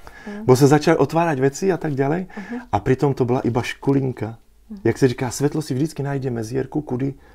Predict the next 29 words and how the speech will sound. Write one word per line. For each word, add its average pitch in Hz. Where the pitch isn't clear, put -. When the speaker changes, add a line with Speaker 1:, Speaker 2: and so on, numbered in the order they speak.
Speaker 2:
to -
presvietí 131
tú -
tmu. -
A 101
ona 127
proste 131
sa -
o-, -
na-, 120
naskytla 123
sa 127
škulinka 139
a -
v 117
tej 147
škulinke 139
ja 143
som 143
si 135
myslel, 139
doby, 131
aký 139
som 131
majster. 123
A -
ubližoval 117
som 90
si. -